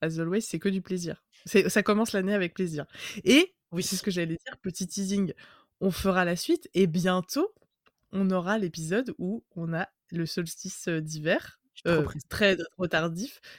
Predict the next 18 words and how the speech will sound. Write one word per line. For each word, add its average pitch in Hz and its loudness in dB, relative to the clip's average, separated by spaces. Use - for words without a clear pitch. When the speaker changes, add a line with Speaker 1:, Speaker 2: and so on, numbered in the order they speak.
Speaker 1:
des 160 2
livres 196 -2
qu'on 196 0
s'est - 2
offerts. 180 2
Voilà, 175 0
ça 196 4
va 196 6
être - 0
encore 269 6
une 214 2
autre 285 2
aventure. 233 -4
Speaker 2:
Ça 165 -8
va 165 0
être - 2
Speaker 1:
J'ai 190 0
Speaker 2:
magique. 180 4